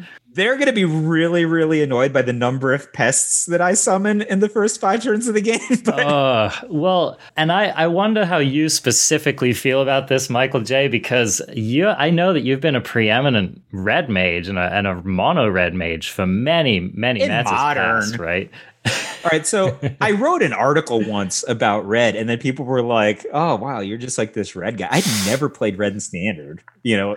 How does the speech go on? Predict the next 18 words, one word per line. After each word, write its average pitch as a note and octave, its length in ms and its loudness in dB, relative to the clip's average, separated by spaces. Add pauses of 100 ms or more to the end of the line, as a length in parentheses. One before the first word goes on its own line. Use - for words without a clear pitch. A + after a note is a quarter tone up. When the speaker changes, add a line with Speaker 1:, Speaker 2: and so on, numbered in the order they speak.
(120)
Speaker 1:
in A2+ 400 2 (140)
Speaker 2:
Really? C#3+ 440 2
Speaker 1:
until, F4+ 240 0
like, C#3 300 0 (120)
twenty D3+ 380 -2 (100)
eighteen D3 560 -2
or G#2 100 0
something. F#2 340 -4
Speaker 2:
I F2 100 -6
Speaker 1:
Yeah, B2 200 -6
I B2 60 0
never E2+ 280 -4
played. D3+ 200 -4
Speaker 2:
Maybe E3 280 0
I'm, F#3+ 140 0
like, D#3 240 0
thinking D3 560 0
back, A#2+ 360 0